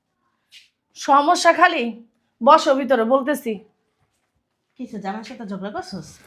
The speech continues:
Speaker 1: আরে না।
Speaker 2: তাহলে?
Speaker 1: আর কইও না। আমার একটা শাশুড়ি আছে না, শাশুড়ি, বুইড়া মাতারি আছে না, এর যন্ত্রণায় আর বাঁচি। এই যে পনেরো দিন আমার বাসায় থাকে, মনে হয় পনেরো বছরের,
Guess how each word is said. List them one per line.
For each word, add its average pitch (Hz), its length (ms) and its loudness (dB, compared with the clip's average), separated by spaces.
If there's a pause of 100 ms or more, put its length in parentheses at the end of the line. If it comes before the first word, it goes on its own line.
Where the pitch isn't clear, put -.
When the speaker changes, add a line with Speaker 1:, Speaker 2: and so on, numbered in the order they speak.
(300)
Speaker 1:
আরে 349 260 4
না। 254 80 6 (1120)
Speaker 2:
তাহলে? 220 240 -8 (1160)
Speaker 1:
আর 320 80 4 (100)
কইও 349 340 4
না। 226 60 2 (960)
আমার 285 220 6
একটা 294 200 -2
শাশুড়ি 339 400 2
আছে 330 140 2
না, 311 140 -2
শাশুড়ি, 311 320 2 (460)
বুইড়া 339 260 6
মাতারি 330 460 2
আছে 370 200 -2
না, 233 60 0 (1160)
এর 349 120 8 (100)
যন্ত্রণায় 392 460 6
আর 359 120 6
বাঁচি। 415 260 6 (260)
এই 285 100 4
যে 359 60 4 (100)
পনেরো 427 340 8
দিন 403 160 8
আমার 381 200 8
বাসায় 415 280 2
থাকে, 392 240 4 (360)
মনে 320 200 4
হয় 359 140 10 (100)
পনেরো 466 300 6 (140)
বছরের, 392 420 4